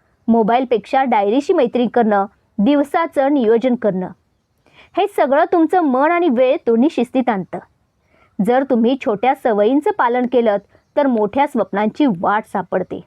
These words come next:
तुमची संगतच तुमचं भविष्य ठरवत असते. जर तुम्ही उदास, हार मानणाऱ्या लोकांमध्ये राहिलात तर तुमची जिद्द हरवेल. पण जर तुम्ही स्वप्न बघणारे, प्रयत्न करणारे सकारात्मक लोक शोधले तर तुमच्या ऊर्जेत भर पडेल.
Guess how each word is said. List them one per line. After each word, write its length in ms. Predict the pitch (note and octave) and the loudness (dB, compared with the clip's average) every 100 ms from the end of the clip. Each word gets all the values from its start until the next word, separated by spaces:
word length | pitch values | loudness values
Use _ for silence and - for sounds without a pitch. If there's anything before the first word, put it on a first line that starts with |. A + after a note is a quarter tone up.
| _ - | _ -2
तुमची 340 | D4 B3 E4+ | 0 2 0
संगतच 580 | - B3 A3 C4 C#4 D#4 C#4+ | 0 -2 0 0 0 0 0
तुमचं 240 | A#3 C#4 | 0 2
भविष्य 400 | A#3 G#3+ B3 D#4 | 0 0 0 -2
ठरवत 340 | C#4 A3+ A3+ | 0 0 0
असते. 280 | A3 - G#3 - _ _ _ A3 | -2 -2 -6 -6 _ _ _ 0
जर 140 | E4 E4+ | 0 2
तुम्ही 240 | F4 E4+ F#4 C4 | 2 2 2 0
उदास, 460 | A3+ C4 A#3+ A3 - - _ | 0 0 -2 -4 -10 -20 _
हार 300 | - A3+ D4 | -8 -2 0
मानणाऱ्या 400 | F4 D#4+ D4+ D#4+ | 2 2 2 2
लोकांमध्ये 520 | F4+ D4 C4+ C4 A#3+ B3 | 2 2 0 0 2 2
राहिलात 320 | A#3 A3 G#3 _ - | 2 0 -2 _ -2
तर 60 | A#3 | -2
तुमची 360 | A#3 G#3 B3+ | 0 0 0
जिद्द 300 | G3 G#3 F#3+ | 0 0 0
हरवेल. 480 | B3 F#3+ F#3+ G#3 G3+ - _ _ _ _ _ | -2 -2 0 2 0 -4 _ _ _ _ _
पण 200 | B3 A#3+ | 0 0
जर 280 | G#3+ G#3+ A#3+ - - - | 2 2 2 -2 -10 0
तुम्ही 220 | B3 D4 | 2 2
स्वप्न 480 | - C4 C4 - F#4+ | 0 0 0 2 2
बघणारे, 540 | B3+ A3 A#3 B3 G#3 - _ _ | 2 0 0 0 -2 -4 _ _
प्रयत्न 380 | D4+ D#4 F4 E4+ E4 | 2 2 2 0 0
करणारे 420 | B3 A#3 C4 D4 F#4 | 0 0 0 0 0
सकारात्मक 600 | A3+ A3+ B3+ C4 C4+ B3 | -2 0 0 0 0 0
लोक 360 | A3 A3+ E4+ - | 0 2 0 -2
शोधले 440 | C4 G3 A3 G3+ G3+ _ | -2 2 2 2 0 _
तर 80 | A#3 G3+ | -4 0
तुमच्या 320 | G#3+ - C#4+ | -2 -2 0
ऊर्जेत 340 | C4+ G3 A#3+ C4+ - | 0 0 -2 -2 -4
भर 240 | G3 A3 G#3+ | -2 -2 0
पडेल. 300 | G3+ F#3 | -2 -2